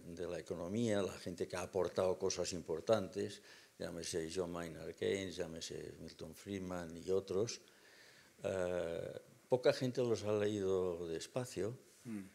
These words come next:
Y entonces, eh, se los mete en un, en un envoltorio, el keynesianismo es esto, ¿no? El monetarismo es esto, ¿eh? Ah,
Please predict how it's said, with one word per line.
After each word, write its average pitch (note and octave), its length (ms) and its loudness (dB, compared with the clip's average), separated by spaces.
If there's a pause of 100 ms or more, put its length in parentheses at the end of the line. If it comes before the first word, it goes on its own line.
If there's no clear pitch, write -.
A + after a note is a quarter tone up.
(100)
Y G2+ 140 0
entonces, A2 760 4
eh, G2+ 420 2 (200)
se - 160 2
los G2+ 200 4
mete B2+ 300 4
en A#2 140 4
un, A2+ 440 0 (1120)
en A2+ 140 2
un A#2 140 8
envoltorio, A2+ 920 8 (500)
el F2+ 140 -4
keynesianismo G#2 920 2
es G2 100 2
esto, - 300 -2 (100)
¿no? C3+ 140 -6 (480)
El G#2+ 60 4
monetarismo C3 1080 4 (240)
es - 160 -2
esto, - 280 -4 (460)
¿eh? C3+ 60 -10 (720)
Ah, G#2 540 0